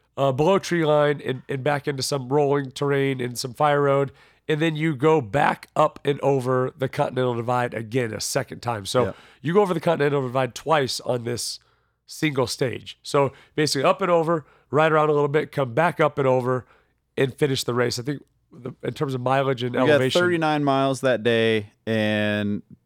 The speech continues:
Speaker 2: basically another sixty-seven hundred or sixty-nine hundred feet of climbing that day.
Speaker 1: So just, just south of seven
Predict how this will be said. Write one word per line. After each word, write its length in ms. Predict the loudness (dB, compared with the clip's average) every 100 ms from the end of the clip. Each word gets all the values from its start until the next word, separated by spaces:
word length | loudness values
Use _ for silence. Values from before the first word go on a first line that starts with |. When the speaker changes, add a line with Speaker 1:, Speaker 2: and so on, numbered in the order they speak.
| _ _
Speaker 2:
basically 420 | 0 0 -2 0
another 240 | 0 0 -2
sixty-seven 600 | -4 -8 -8 -6 -4 -4
hundred 240 | -6 -8 -4
or 140 | -2 0
sixty-nine 560 | -2 -4 -2 0 0
hundred 260 | -2 -4 -6
feet 160 | -8 -10
of 60 |
climbing 340 | -10 -10 -12 -16
that 160 | -16
day. 200 | -16 -16 -8
Speaker 1:
So 100 | -6
just, 480 | -2 0 0 -4
just 460 | -4 -4 -4 -8 -12
south 400 | -6 -4 -4 -4
of 80 | -6
seven 380 | -4 -4 -6